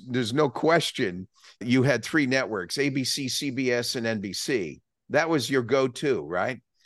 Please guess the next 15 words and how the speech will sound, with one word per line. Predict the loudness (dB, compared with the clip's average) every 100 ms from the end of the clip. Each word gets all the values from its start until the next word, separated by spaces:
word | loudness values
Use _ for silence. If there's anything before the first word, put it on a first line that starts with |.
| -20 _ -2
Uh, |
it | 2 2 2 2 2
was, | 2 2 2
one | 2 2
was | 0
more | 0 2
liberal, | 2 2 2 2
one | 0 -2
was | -2 -2
more | 0 0
conservative, | -2 -2 2 2 2 0
but | 0 0
that | 0 0
was | -2 0
it. | -2